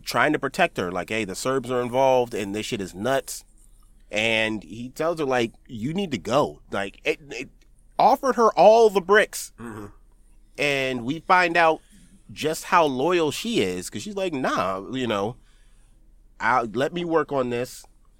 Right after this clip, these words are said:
Speaker 1: and we'll talk about it later, but I'm not leaving 'cause, uh, you know, we're partners in
Speaker 2: Mm-hmm.
Speaker 1: this." Um, it was, a, it was, it, it, I might as well go ahead and combine the scenes,
Speaker 2: Yeah,
Speaker 1: 'cause
Speaker 2: 'cause
Speaker 1: he comes
Speaker 2: there's another
Speaker 1: back.
Speaker 2: scene that was very similar to this
Speaker 1: Yeah.
Speaker 2: scene.
Speaker 1: Yeah, he comes back and tries to really tell, like, "Yo, it's really, really hot.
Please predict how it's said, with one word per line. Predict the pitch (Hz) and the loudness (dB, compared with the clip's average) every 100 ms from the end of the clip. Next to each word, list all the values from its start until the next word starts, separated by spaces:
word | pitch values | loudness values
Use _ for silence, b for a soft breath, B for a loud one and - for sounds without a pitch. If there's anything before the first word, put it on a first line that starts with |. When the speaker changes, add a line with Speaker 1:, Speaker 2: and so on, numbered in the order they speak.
| _ _ _ _ - | _ _ _ _ 0
Speaker 1:
and | 123 113 107 | 2 2 2
we'll | 123 | 0
talk | 120 117 | 2 2
about | 110 110 107 | 2 2 0
it | 95 | -2
later, | 107 92 78 | -6 -6 -10
but | 90 104 | -8 -4
I'm | 104 113 | -2 0
not | 110 101 | 0 0
leaving | 113 101 90 | -6 -6 -10
'cause, | - 107 | -8 -6
uh, | 101 | -6
you | 107 107 | -6 -6
know, | 87 | -6
we're | 95 | -8
partners | - 143 107 87 87 | -4 -4 -4 -8 -12
in | |
Speaker 2:
Mm-hmm. | 85 | -12
Speaker 1:
this." | 80 - - _ b b b b b - | -12 -14 -20 _ b b b b b -8
Um, | 98 95 87 85 90 _ _ _ _ _ _ _ - - | -6 -4 -6 -10 -20 _ _ _ _ _ _ _ -20 -4
it | 208 | -2
was, | 254 | 0
a, | 220 165 | 2 2
it | |
was, | 214 123 - _ _ - | 0 -2 -8 _ _ -4
it, | 143 110 | -2 0
it, | 156 117 110 123 | -2 -4 -8 -2
I | |
might | 147 151 | 2 2
as | 131 | 2
well | |
go | 110 | -2
ahead | 117 | -2
and | 104 | -4
combine | 104 98 92 | -4 -2 -4
the | 90 | -6
scenes, | - 82 80 | -12 -10 -8
Speaker 2:
Yeah, | 117 98 | -6 -6
Speaker 1:
'cause | 127 | -6
Speaker 2:
'cause | 110 | -4
Speaker 1:
he | 135 | -2
comes | 160 131 | -2 -2
Speaker 2:
there's | 117 | -2
another | 120 101 | 0 0
Speaker 1:
back. | |
Speaker 2:
scene | 113 101 | -2 -8
that | |
was | 95 92 | -12 -12
very | 98 92 | -10 -10
similar | - 95 85 - _ _ - | -10 -12 -16 -20 _ _ -10
to | 117 | -4
this | 120 | -2
Speaker 1:
Yeah. | 95 | -2
Speaker 2:
scene. | 85 - b b b - | -6 -16 b b b -6
Speaker 1:
Yeah, | 123 107 | -2 -2
he | 110 | 0
comes | 165 156 127 | 0 0 -2
back | 131 131 107 | 2 2 2
and | 107 98 | -4 -14
tries | - - 127 113 | -18 -6 -2 -2
to | 101 | -2
really | 98 110 101 | -8 -8 -4
tell, | 113 | -4
like, | 98 92 | -4 -6
"Yo, | 98 95 | -6 -4
it's | 113 120 | -4 -4
really, | 123 139 127 | -2 0 0
really | 117 107 98 | -2 -4 -4
hot. | - 87 | -2 -2